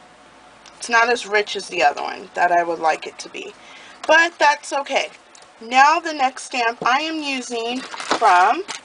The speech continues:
uh, My Creative Time, Just a Little Note to Say, and the package comes like this. This is what I'm using,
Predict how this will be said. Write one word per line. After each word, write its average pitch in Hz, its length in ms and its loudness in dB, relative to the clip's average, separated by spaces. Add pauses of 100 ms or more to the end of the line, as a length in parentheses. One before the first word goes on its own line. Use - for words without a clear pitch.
(760)
uh, 214 320 6
My 208 240 4
Creative 285 460 -4
Time, 196 420 2
Just 226 440 -6
a 247 180 -4
Little 220 240 0
Note 208 340 0
to 262 120 -8
Say, 170 500 -4 (240)
and 208 100 -4
the 190 100 -2
package 185 500 2
comes 233 260 -6
like - 240 -2
this. - 380 -4
This 190 160 -16
is 196 100 -18
what 196 140 -2
I'm 247 160 0
using, 196 360 -8